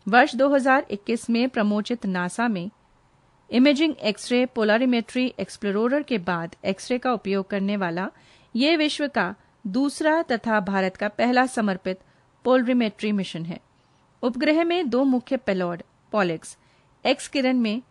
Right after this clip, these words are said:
ध्रुवणमापी उपकरण तथा एक्सएस स्पेक्ट, एक्सरे स्पेक्ट्रोस्कोपी और समय मौजूद हैं। एक्सरे में पोलरीमीटर उपकरण पॉलिक्स लगभग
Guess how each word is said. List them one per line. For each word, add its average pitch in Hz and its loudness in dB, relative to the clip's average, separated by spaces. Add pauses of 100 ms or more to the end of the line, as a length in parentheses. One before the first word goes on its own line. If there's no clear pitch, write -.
(160)
ध्रुवणमापी 214 0
उपकरण 190 -6 (360)
तथा 247 0 (180)
एक्सएस 226 -2
स्पेक्ट, - -6 (840)
एक्सरे 226 -2 (300)
स्पेक्ट्रोस्कोपी 233 -4 (220)
और 202 0
समय 202 -4 (340)
मौजूद 180 -4
हैं। 175 -12 (800)
एक्सरे 254 -2
में 320 0
पोलरीमीटर 269 0 (200)
उपकरण 220 -2 (100)
पॉलिक्स 190 -4 (180)
लगभग 233 2